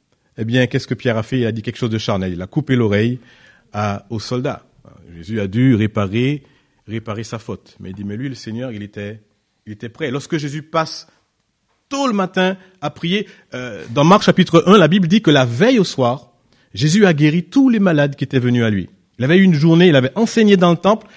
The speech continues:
il avait guéri la, la belle-mère de Pierre. Après, il a guéri tous les malades le soir, il s'est couché, je sais pas à quelle heure, peut-être tard, hein. Mais le matin, quand il faisait encore sombre, il était déjà levé. Et quand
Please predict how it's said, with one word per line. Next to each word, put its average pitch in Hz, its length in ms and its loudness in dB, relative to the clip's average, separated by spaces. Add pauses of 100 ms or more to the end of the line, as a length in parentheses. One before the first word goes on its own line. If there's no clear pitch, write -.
(100)
il 92 60 -8
avait 98 120 -4
guéri 240 260 6
la, 202 140 8
la 156 220 2
belle-mère 160 340 4
de 143 80 -2
Pierre. 175 340 2
Après, 175 380 2 (320)
il 156 160 2
a 143 160 6
guéri 151 340 4
tous 311 160 6
les 311 100 6
malades 262 280 4
le 226 60 4
soir, 214 380 6
il 185 40 -4
s'est - 160 0
couché, 202 720 4
je - 40 -20
sais - 60 -20
pas 110 80 -4
à 104 40 -4
quelle 120 180 0
heure, 180 160 2 (260)
peut-être - 300 -8
tard, 180 220 2
hein. 196 100 -2 (640)
Mais 120 100 0
le 185 80 4
matin, 202 500 0
quand 143 160 -8
il 143 60 -6
faisait 131 200 0
encore 120 240 -2
sombre, 139 260 -4
il 110 60 -2
était 113 220 -4
déjà 113 440 -2 (680)
levé. 107 400 -6 (120)
Et 147 80 -2
quand - 320 0